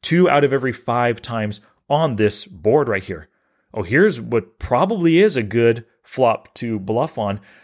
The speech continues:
One of the things I recommend too is when you see a flop and you're doing this kind of work, gauge first, like, guess a percentage. How often do you think the flop hits this board? This one in particular,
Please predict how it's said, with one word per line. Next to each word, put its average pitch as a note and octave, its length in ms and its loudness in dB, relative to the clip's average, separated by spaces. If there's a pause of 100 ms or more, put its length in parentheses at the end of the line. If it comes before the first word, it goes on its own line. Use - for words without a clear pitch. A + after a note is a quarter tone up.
(220)
One D3 220 0
of F3+ 60 2
the D#3+ 60 -2
things C#3+ 240 -4
I A#2+ 80 4
recommend A#2+ 480 0
too E3 160 0
is A2+ 120 0
when A2 160 -2
you G#2 120 -2
see A2 320 -2
a C3+ 60 0
flop D3+ 340 -4
and B2+ 80 -10
you're G#2+ 100 -2
doing G#2+ 220 -2
this B2+ 120 -8
kind C#3+ 200 -6
of C#3 80 -2
work, E3 240 -4 (280)
gauge G3 360 0
first, D3+ 320 0
like, A#2+ 340 -2
guess G3+ 300 2
a F3+ 120 0
percentage. B2+ 540 -4 (140)
How F3 160 2
often G3 260 0
do C3+ 100 -6
you C3+ 120 -4
think D3+ 480 -8 (180)
the C3+ 120 -2
flop - 520 0
hits C3 300 0
this A2 200 -2
board? F2+ 340 -6 (280)
This C#3 160 0
one D#3 140 2
in C#3 60 -2
particular, C#3+ 640 0